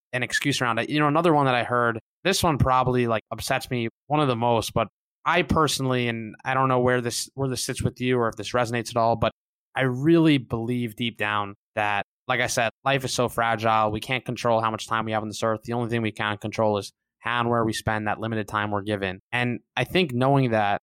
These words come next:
it's easier said than done. I think a lot of people make professional choices around what will give them the most money, regardless if they like it or not. People justify that.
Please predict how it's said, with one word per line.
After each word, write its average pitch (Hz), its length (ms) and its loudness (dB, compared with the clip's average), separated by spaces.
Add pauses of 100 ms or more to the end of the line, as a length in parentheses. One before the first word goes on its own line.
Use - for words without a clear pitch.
it's - 140 -10
easier 165 360 0
said 127 220 -2
than 113 160 -6
done. 107 260 0 (160)
I 135 120 -2
think 180 400 -2
a 135 40 0
lot 131 260 2
of 139 60 0
people 123 280 0
make 117 240 -6
professional 117 560 -2
choices 107 720 -2 (240)
around 117 720 0 (300)
what 131 200 0
will 135 140 0
give 120 220 -2
them 120 200 -2
the 110 280 -4
most 127 240 0
money, 113 400 0 (260)
regardless 151 540 2
if 127 80 -2
they 120 100 0
like 120 260 0
it 127 60 2 (120)
or 117 140 0
not. 113 280 2 (240)
People 180 260 0
justify 131 560 0
that. 98 300 -4